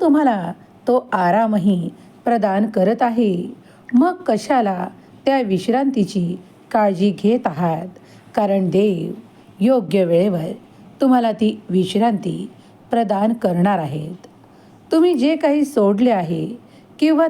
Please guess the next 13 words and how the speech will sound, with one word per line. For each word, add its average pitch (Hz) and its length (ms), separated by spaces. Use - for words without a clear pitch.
तुमच्याकडून 208 800
काही 226 240
सुटून 214 400
गेले 170 280
आहे, 170 440
याची 190 600
तुम्हाला 233 320
खेद 180 420
वारंवार 247 640
वाटत 190 420
आहे, 156 260
पण 220 260
देव 175 440